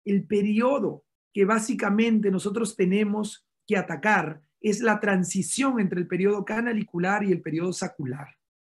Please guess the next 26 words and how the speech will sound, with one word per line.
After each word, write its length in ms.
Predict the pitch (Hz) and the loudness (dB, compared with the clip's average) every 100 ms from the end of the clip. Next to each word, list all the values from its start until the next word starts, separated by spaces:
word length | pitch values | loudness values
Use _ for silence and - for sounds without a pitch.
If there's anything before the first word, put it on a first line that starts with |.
| _ _ _ _ _ _ | _ _ _ _ _ _
¿Y 80 | - | -6
por 180 | 175 214 | -2 -2
qué 120 | 262 | 2
digo 200 | 285 285 | 4 4
que 80 | 233 | 2
tenemos 300 | 196 208 233 | 2 2 0
que 80 | 220 | -2
atacar 300 | 185 175 180 | -2 -2 -2
allí? 220 | 175 165 | -2 -4
Porque 280 | 165 175 185 | -6 -4 -4
precisamente 1120 | 180 180 - 277 247 196 208 165 147 - _ _ _ _ | -2 -2 0 0 2 0 0 -2 -6 -18 _ _ _ _
la 220 | - 196 190 | 0 0 4
terapia 460 | 196 214 240 262 | 4 4 2 -2
que 100 | 240 | -2
nosotros 460 | 196 180 220 220 202 | -2 0 -2 0 0
vamos 340 | 214 220 220 | 0 0 0
a 80 | 208 | 0
realizar 960 | 190 190 185 180 175 156 208 190 139 - _ _ _ _ _ _ | 2 4 4 2 -2 -2 0 0 -2 -8 _ _ _ _ _ _
para 240 | 196 190 | 0 0
poder 540 | 180 185 208 240 240 - _ | 0 4 6 6 4 -8 _
impedir 960 | 247 220 196 220 190 226 262 185 135 - _ _ _ | 4 4 4 4 4 6 4 2 0 -14 _ _ _
que 100 | 190 | 2
estas 360 | 185 214 175 | 2 -2 0
vísceras 360 | 202 214 220 180 | 0 2 0 0
abdominales 600 | 175 170 170 190 196 180 | -2 0 2 2 2 2
ocasionen 800 | 196 165 147 214 233 196 151 | -2 -6 -6 0 2 2 -2